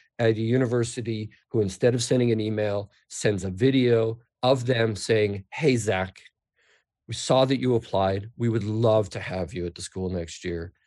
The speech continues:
We think you'd be a great fit in the engineering program that you applied to.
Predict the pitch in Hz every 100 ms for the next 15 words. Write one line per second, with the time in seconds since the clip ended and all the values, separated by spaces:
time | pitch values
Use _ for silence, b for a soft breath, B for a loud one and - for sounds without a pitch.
0 | _ 107 - 101 101 92 98 90 - 110
1 | 90 - 101 98 90 90 87 82 - _
2 | - - - 107 107 110 101 101 101 104
3 | 101 95 101 95 98 90 - 87 85 -
4 | 92 90